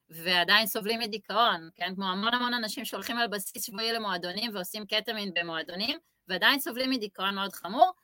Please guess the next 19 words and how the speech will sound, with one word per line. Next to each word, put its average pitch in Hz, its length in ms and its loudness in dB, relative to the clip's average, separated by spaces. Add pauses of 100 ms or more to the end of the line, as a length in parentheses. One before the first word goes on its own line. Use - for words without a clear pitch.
(200)
ובמקביל 180 1600 0
בערוצי 196 380 0
התקשורת 269 560 0
אנחנו 196 260 -6
שומעים 214 320 -6
על 196 100 -4
קטמין 262 580 -4
בתור 208 220 -4
ההבטחה 214 640 4
הגדולה 233 440 2
לטיפול 214 380 -6
בדיכאון 220 580 0
עמיד, 240 460 -2
וקטמין, 240 640 -4
וקטמין, 202 440 -6
וקטמין, - 380 -20
כן? 226 120 -6 (340)
זאת - 180 -12
אומרת, 254 260 2